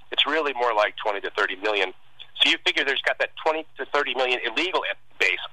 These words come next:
That's not even people who are here for asylum claims or other things. That's just flat out illegal presence. Add to that the hundreds of thousands who are, who are sprinting toward our, toward our border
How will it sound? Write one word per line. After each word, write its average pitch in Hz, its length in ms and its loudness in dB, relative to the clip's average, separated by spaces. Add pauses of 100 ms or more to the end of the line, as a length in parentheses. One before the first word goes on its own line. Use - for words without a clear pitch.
(140)
That's 135 160 0
not 156 160 6
even 139 200 -4
people 131 260 -2
who 120 80 0
are 110 180 4
here 113 260 2
for 98 120 6
asylum 113 360 4
claims 104 320 2
or 101 60 4
other 104 140 0
things. 92 240 0 (600)
That's 139 140 6
just 147 160 0 (120)
flat 123 260 6
out 123 280 6
illegal 117 280 -2
presence. 117 340 0 (720)
Add 147 220 4
to 147 80 -6
that 151 240 6
the - 60 -6
hundreds 170 380 0
of - 160 -14
thousands 127 480 4
who 120 80 2
are, 107 100 4 (360)
who 117 60 -8
are - 120 2
sprinting 147 480 0
toward 113 120 0
our, 123 180 4 (120)
toward 123 140 4
our 135 140 8
border 120 420 2